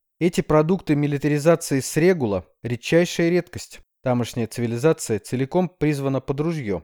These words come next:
и ни одного штатского там не сыщешь. Пихание вовсе не хобби регулианцев, как пишет Тоттенхем, а нечто среднее между религиозным обрядом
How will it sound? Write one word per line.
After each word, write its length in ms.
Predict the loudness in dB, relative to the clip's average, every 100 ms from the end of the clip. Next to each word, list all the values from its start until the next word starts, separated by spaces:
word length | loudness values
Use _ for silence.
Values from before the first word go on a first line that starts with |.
| -6
и 60 | -2
ни 100 | 0
одного 400 | 0 2 2 0
штатского 500 | 0 -2 -2 -6 -4
там 180 | -2 -4
не 120 | -4
сыщешь. 520 | -6 -10 -10 -16 -20 _ _ _ _ -10
Пихание 540 | -8 2 2 4 2
вовсе 380 | 2 -2 -2 -2
не 160 | -2 -2
хобби 500 | 0 0 2 -2 0
регулианцев, 920 | -2 0 2 2 2 0 -4 -14 _ _ _ -4
как 220 | -4 -2
пишет 340 | -6 -6 -4
Тоттенхем, 720 | 0 0 2 -4 -2 -6 -6 -10 _ _
а 80 | 0
нечто 320 | 2 0 -2
среднее 520 | -4 0 0 2 2 2
между 400 | 2 2 0 0
религиозным 680 | -2 -2 0 2 2 2 0
обрядом 480 | 2 4 4 2